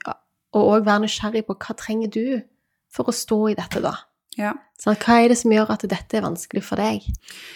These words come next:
Speaker 2: Ja, men så en ting til.
Speaker 1: Ja.
Speaker 2: Eh, inviter barnet inn,
Speaker 1: Ja.
Speaker 2: sant? Eh, hva reg-, altså, hva regler skal <laughs> gjelde for oss på en måte? Men i forkant eller innledningen til dette,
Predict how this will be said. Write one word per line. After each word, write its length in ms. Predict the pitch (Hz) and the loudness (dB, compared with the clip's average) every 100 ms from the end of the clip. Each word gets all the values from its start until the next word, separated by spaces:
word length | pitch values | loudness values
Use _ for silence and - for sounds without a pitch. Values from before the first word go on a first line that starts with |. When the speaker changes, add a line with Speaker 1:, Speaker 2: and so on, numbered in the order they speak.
| - - | -20 -4
Speaker 2:
Ja, 180 | 262 294 330 - | 2 2 0 -2
men 300 | 262 269 269 | 4 6 6
så 160 | 269 262 | 4 2
en 180 | 202 202 | 2 2
ting 180 | 185 | -4
til. 180 | - - - _ - | -4 -8 -12 _ -4
Speaker 1:
Ja. 120 | 247 - | -4 -2
Speaker 2:
Eh, 680 | 202 220 220 214 208 196 185 - - | 2 4 4 4 4 4 4 2 -2
inviter 400 | 226 214 214 196 175 | 0 2 2 0 2
barnet 320 | 165 165 - | 0 -2 -4
inn, 140 | - - _ _ - | -6 -8 _ _ -14
Speaker 1:
Ja. 100 | - - | -8 -2
Speaker 2:
sant? 420 | 202 202 - - _ - - - _ - | 0 0 -6 -20 _ -20 -20 -20 _ -2
Eh, 720 | 196 196 190 180 170 165 - - | 2 4 4 4 4 2 -4 -2
hva 200 | 208 202 | 0 4
reg-, 260 | 180 175 - | 2 0 0
altså, 380 | 190 190 196 180 - - - | 0 0 0 0 -2 -4 -2
hva 180 | 190 185 | 0 2
regler 400 | 170 165 165 170 | 0 0 0 0
skal 200 | - 214 | 0 -2
<laughs> 140 | 170 | 0
gjelde 300 | 196 160 170 | 0 0 0
for 140 | 185 151 | -2 -2
oss 240 | 165 - | -2 -4
på 100 | - | -4
en 80 | 185 | -2
måte? 300 | 170 170 180 - - - _ | -2 -2 -6 -8 -20 -20 _
Men 460 | 208 214 226 226 208 - | 2 6 6 6 4 -2
i 100 | 202 | -4
forkant 720 | - 208 - - 208 233 233 | -4 -10 -12 -4 2 2 2
eller 220 | 190 175 | 0 0
innledningen 1300 | - 180 196 202 202 180 165 165 170 165 160 165 165 - | 0 -2 0 0 0 2 4 4 2 2 0 0 -2 -2
til 120 | 175 | -4
dette, 560 | 160 - - 214 247 | -4 -8 -2 2 2